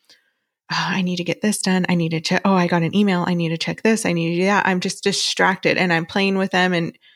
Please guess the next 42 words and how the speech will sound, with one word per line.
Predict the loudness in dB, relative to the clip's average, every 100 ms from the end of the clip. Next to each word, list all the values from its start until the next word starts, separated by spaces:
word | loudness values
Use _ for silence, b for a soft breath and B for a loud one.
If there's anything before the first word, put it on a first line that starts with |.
| b _
I | 2
mean, | 4
I | 4
know | 4 2
they | 0
can | -2 -6
see | -4 -2
it, | 0 2
like, | 0 -2
you | -2
know, | 0
when | 0 -2
you, | -4 -6
when | -8
you | -6
start | -2 0 0
to, | 0
like, | -4 -4
pay | -2 -2
attention, | 0 -4 0 0 0 -4 B B B B B B B _
but | 0
I | 2
put | 0 2
my | 0
phone | 2 2 2
down | 2 0 -2
and | -2 0
I, | 2 0 -2 _ _ _ _
you | -2 2
know, | 2
they | 2
were | 2 0
kind | 0 -2
of | 2
done | 0 2
with | 0
the | 0
activity | 0 0 0 0
we | 0
were | 0 0
doing, | 0 0 0
like, | -2 -4